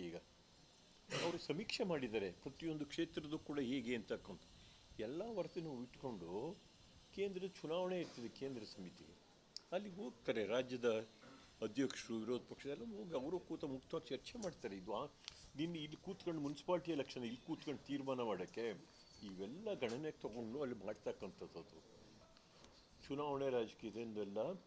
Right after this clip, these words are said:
ರಾಜಕೀಯದಿಂದ ನಿವೃತ್ತಿ ಆಗ್ತಾನೆ, ಚುನಾವಣೆಗೂ ನಿಲ್ಲೋದಿಲ್ಲ. ನಾನು ಹೋದ ಸಾರಿ ಭಾಳ ಒತ್ತಡದ ಮೇಲೆ ನಿಂತಂಥವನು, ನನಗೆ ಆರೋಗ್ಯದ ಸಮಸ್ಯೆ ಇದೆ,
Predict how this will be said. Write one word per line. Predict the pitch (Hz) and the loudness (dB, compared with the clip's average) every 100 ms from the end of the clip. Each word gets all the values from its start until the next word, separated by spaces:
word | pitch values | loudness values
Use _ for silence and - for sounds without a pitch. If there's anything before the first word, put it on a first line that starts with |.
| - - 110 | -18 -4 0
ರಾಜಕೀಯದಿಂದ | 113 117 135 123 127 135 120 | 0 0 -6 -4 -2 -2 0
ನಿವೃತ್ತಿ | 117 123 - 110 | 0 -2 -2 -2
ಆಗ್ತಾನೆ, | 95 110 113 123 | -2 -6 -6 -6
ಚುನಾವಣೆಗೂ | 117 117 117 110 98 113 | -2 0 0 -2 -2 -4
ನಿಲ್ಲೋದಿಲ್ಲ. | 101 92 107 90 110 139 151 - - - - - 113 | -2 -4 -4 0 2 2 0 -16 -20 -20 -20 -4 0
ನಾನು | 117 120 | 0 2
ಹೋದ | 117 143 - | 0 0 2
ಸಾರಿ | 135 120 113 | 2 4 6
ಭಾಳ | 113 104 92 - - - - 104 | 6 4 0 -10 -20 -20 -6 -6
ಒತ್ತಡದ | - - 143 127 | -4 -2 -2 0
ಮೇಲೆ | 139 127 | 0 0
ನಿಂತಂಥವನು, | 117 - 113 98 107 104 113 123 - - - | -4 -6 -8 -4 -2 -2 -2 -4 -8 -20 -10
ನನಗೆ | 113 107 92 | -6 -2 2
ಆರೋಗ್ಯದ | 120 135 123 113 110 110 | 2 2 0 -2 -2 -2
ಸಮಸ್ಯೆ | 117 120 - 101 | -2 -2 -4 -2
ಇದೆ, | 92 | 0